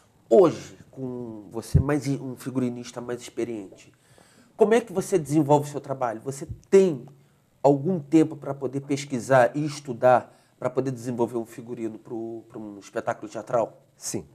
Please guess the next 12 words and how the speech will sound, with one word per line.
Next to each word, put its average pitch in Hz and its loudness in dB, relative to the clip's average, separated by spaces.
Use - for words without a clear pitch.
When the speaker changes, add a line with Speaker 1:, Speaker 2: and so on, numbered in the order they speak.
Speaker 2:
o 110 -8
tempo 147 0
é 123 2
importantíssimo, 110 -4
né? 120 0
Agora, 107 0
como 170 6
é 165 6
feito 127 -2
esse 120 -2
preparo, 120 0
através, 107 -2